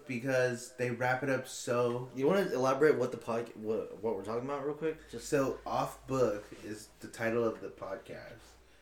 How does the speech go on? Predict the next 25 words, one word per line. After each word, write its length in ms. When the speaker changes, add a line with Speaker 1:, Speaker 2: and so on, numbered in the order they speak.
Speaker 1:
And 80
basically, 540
it's, 180
like, 200
these 260
two 220
people, 460
it's, 120
like, 100
a 120
guy 220
and 120
a 40
girl, 440
and 140
they're 120
the 100
host. 480
And 100
they 80
usually 300
just 180
have, 220
like, 260
one, 640